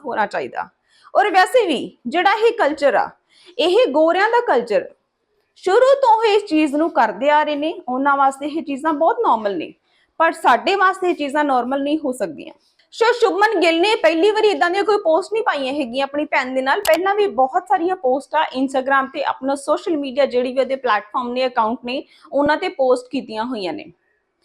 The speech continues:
ਸੋ ਇਸ ਚੀਜ਼ ਨੂੰ ਲੈ ਕੇ,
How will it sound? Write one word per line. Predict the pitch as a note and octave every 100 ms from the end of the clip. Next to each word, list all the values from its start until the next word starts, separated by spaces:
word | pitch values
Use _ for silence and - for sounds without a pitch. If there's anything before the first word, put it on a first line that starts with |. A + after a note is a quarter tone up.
| _ - - _
ਸੋ | - F#4+ G4 -
ਇਸ | F4+ A4 B4+ B4
ਚੀਜ਼ | G4+ F4 D4
ਨੂੰ | F4+
ਲੈ | D4+ A#3
ਕੇ, | A#3 C4 D#4